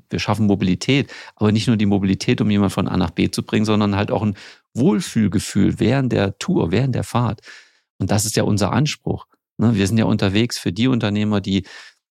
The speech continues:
die nicht hier unten irgendwo rumdümpeln, sagen wir, bei einer Qualität, äh,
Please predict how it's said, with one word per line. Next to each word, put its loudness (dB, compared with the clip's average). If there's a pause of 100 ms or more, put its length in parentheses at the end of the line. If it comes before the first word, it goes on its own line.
(220)
die 2
nicht 4
hier 2
unten 2
irgendwo 2
rumdümpeln, 0
sagen 0
wir, 0
bei -2
einer 0
Qualität, -2
äh, 0